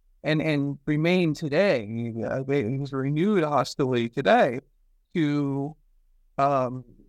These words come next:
these complex contracts, which, which are very poorly understood, right? And economists didn't even really, e-, even economists, right? Even kosian economists didn't understand these till the second half of the twentieth century. Why, why did you,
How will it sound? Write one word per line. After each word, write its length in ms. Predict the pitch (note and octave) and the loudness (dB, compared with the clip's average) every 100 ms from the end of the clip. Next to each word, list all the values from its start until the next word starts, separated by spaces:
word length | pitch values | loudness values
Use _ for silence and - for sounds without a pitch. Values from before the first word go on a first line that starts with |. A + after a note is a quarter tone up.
| - - | -20 -8
these 260 | D3+ E3 - | 0 0 0
complex 580 | F#3+ E3+ F3 D#3 - | 0 2 2 -2 -2
contracts, 920 | - F#3+ F#3+ A#3 - B2 - - - - | -6 0 2 2 0 -4 -4 -8 -12 -8
which, 240 | D3 - - | -6 -6 -4
which 260 | D3+ D3 | -2 0
are 160 | C#3+ C#3 | -2 -2
very 300 | D#3+ F3+ F3 | 2 2 2
poorly 440 | F3 F3 D3+ D#3 | -2 -2 0 0
understood, 720 | C#3 C#3+ B2+ - - B2+ B2 G#3+ _ - | 0 -2 -4 -8 -2 0 0 -4 _ -4
right? 280 | C#3+ D3 | 2 2
And 180 | C#3+ D3+ | 2 -2
economists 380 | D#3+ G3 G3+ F3+ | 0 4 4 4
didn't 280 | D3+ F3+ E3+ | -2 0 0
even 360 | F#3 E3+ E3+ D3 | -4 -2 -2 -2
really, 420 | E3 E3+ D#3 D3 _ _ _ _ _ _ - | 0 0 0 -4 _ _ _ _ _ _ -4
e-, 140 | F3 F#3 | -2 -2
even 200 | F#3 F3 | 0 0
economists, 920 | D3+ F#3+ A#3 A#3+ D#3+ - - - - | -2 2 2 2 -2 -8 -16 -12 -2
right? 240 | D3+ D#3 | 0 2
Even 200 | F#3 E3+ | 0 -2
kosian 540 | D#3 - G#3+ - G3 D#3+ | -4 0 0 0 -2 -2
economists 520 | - F#3+ G3+ D#3+ C#3 | 0 2 2 2 -2
didn't 240 | D3 C#3 | -4 -4
understand 600 | C#3 C#3 C3 C#3+ C3 C3 | -2 -4 -2 0 0 0
these 300 | B2+ B2 B2 - _ _ _ - | 0 -2 -4 -12 _ _ _ 0
till 140 | F3 | 2
the 80 | D3+ | 2
second 380 | D3 E3 D#3 D3 | 0 0 0 -2
half 280 | D3 C#3+ C#3+ | 0 0 0
of 80 | B2+ | -8
the 80 | |
twentieth 420 | B2 D#3+ C3 A#2 A#2+ | -4 0 2 0 0
century. 440 | G3+ G#3 - C3+ | 4 4 2 -2
Why, 240 | C#3 D3 C#3+ | 0 0 -2
why 380 | D3+ D3 F#3 | -4 0 2
did 220 | A3+ A3 - | 2 0 -2
you, 220 | E3+ | -6